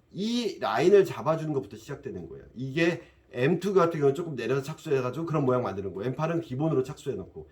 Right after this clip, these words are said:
그래서 올스타 트레이닝 미트를 봤더라도 여기가 다 물리게끔. 즉, 어제 코어에 힘을 주면서 이렇게 잡히면 코어에 힘이 순서로 들어가면서 들어가면 여기도 물리는 거죠. 근데 이게 이렇게 돼버리면 사라져버리고 여기서 끝나버리는 거예요.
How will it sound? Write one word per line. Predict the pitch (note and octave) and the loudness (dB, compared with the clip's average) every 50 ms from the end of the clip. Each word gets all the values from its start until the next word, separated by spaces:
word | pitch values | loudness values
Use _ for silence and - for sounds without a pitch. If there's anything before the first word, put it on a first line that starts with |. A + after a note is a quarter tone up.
| _ _ - | _ _ -4
그래서 | C#3 D3 C3+ - - - - - - - _ | -2 0 4 4 4 4 4 0 -6 -12 _
올스타 | - C3+ F3+ E3+ - G#3+ - | 2 4 4 4 6 4 2
트레이닝 | - G3 G#3+ G3+ G3+ E3+ | 4 6 8 8 8 8
미트를 | C#3 C3 D#3+ D3 A#2 | 6 2 -2 -2 -4
봤더라도 | G#2 - - G#2+ G2+ G2 F2+ C#3 C#3 - - - - _ - G2+ | -6 -8 -8 -8 -8 -6 -4 -2 -4 -4 -4 -6 -14 _ -10 -6
여기가 | G#2+ B2 D3 F#3+ F#3 G#3+ | -4 -4 -2 2 2 4
다 | F3 D3+ B2+ | 2 2 -2
물리게끔. | G2+ F#2+ G#2+ A#2+ D3 F3+ G3+ - A2+ G2+ - - - D#2+ D2+ - - _ _ - | -4 -6 -4 -4 0 2 2 2 2 0 -8 -10 -12 -14 -14 -14 -20 _ _ -8
즉, | - A#2 | -4 -4
어제 | G2+ G#2+ C3+ | -2 -2 -2
코어에 | C3+ - - F#3+ A3 A3+ A3 G#3 G#3 | -4 -2 2 2 6 8 8 8 8
힘을 | G#3 G3 F#3+ E3 | 8 6 6 4
주면서 | D#3 C#3+ C#3 C3+ B2 B2+ D#3 E3+ E3+ - - - - | 4 0 0 0 0 0 -2 -4 -4 -6 -10 -12 -8
이렇게 | G#2 B2+ C3 C3 - | -4 -4 -4 -4 -4
잡히면 | A#2 A#2 - - C3 B2 C3 D3 F3 F#3 F3+ E3 - - _ _ _ | -8 -8 -6 -6 -6 -2 0 2 2 2 0 -2 -6 -14 _ _ _
코어에 | - - G3 G#3 G#3+ G#3+ G#3 G3+ G3+ G#3 | -2 4 6 8 8 10 10 8 8 8
힘이 | G3 F#3+ F3+ F3 | 8 6 4 4
순서로 | F3+ F#3+ G3 F#3 G3 F3+ F3 - | 4 2 2 4 4 2 2 0
들어가면서 | C3+ C3+ C3 B2+ B2 B2 A#2+ A#2 C3+ C#3 C3+ | 0 0 2 2 2 0 -2 -2 -4 -4 -4
들어가면 | - A2+ A2 G#2+ A2 A#2 B2+ A#2 | -4 -4 -2 -2 -2 -2 -2 -2
여기도 | A2 A#2 A#2 A2 | -2 -4 -4 -6
물리는 | F#2 G#2+ A#2+ C3+ C#3+ A2+ G2+ | -6 -4 -4 -4 -2 -4 -4
거죠. | F2+ E2 D2 D2 C#2+ - - - - _ _ _ _ _ _ _ _ _ _ _ _ - | -6 -8 -8 -6 -6 -6 -6 -6 -16 _ _ _ _ _ _ _ _ _ _ _ _ -10
근데 | B2+ C#3+ C#3 | -4 -2 -2
이게 | C3+ D#3+ | 0 0
이렇게 | C3+ C3+ D#3+ G3 G3 G#3 G3+ | 2 6 6 6 8 8 6
돼버리면 | F#3+ - A#2 A#2 F#2 F#2+ E2 E2 D2+ - _ _ _ _ | 4 4 2 0 -4 -6 -8 -10 -12 -14 _ _ _ _
사라져버리고 | - - - F#3 G3+ E3+ D#3+ B2 G2+ G2 - F3+ A#2+ C#3+ A#2 | -16 -10 -6 -4 -4 -2 -4 -4 -6 -6 -8 -6 -6 -6 -4
여기서 | F#2+ G2 A2 C3 - - | -4 -4 -6 -6 -6 -6
끝나버리는 | D3+ D#3 D3+ D3+ C3 F#2 F2 D#2 D#2 C#2+ C#2 B1+ - | -8 -8 -6 -6 -8 -8 -10 -12 -14 -16 -16 -18 -20
거예요. | - - | -20 -20